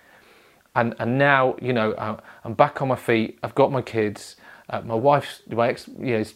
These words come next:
his ex was still in a mess, and she was, you know, struggling. But,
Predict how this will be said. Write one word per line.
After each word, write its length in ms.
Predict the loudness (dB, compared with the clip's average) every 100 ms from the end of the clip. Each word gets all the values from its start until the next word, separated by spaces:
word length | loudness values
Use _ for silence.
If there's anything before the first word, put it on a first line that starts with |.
| -12
his 100 | 0
ex 280 | 0 0 -6
was 200 | -6 -6 -20 -16
still 260 | 2 4
in 60 | 6
a 40 |
mess, 300 | 4 2 0
and 180 | -8 -8
she 160 | -4 -2
was, 200 | -2 -4 -20 -20 -20 -16 0
you 120 | 4
know, 240 | 4 2 -6
struggling. 480 | 0 4 6 4 4
But, 220 | 2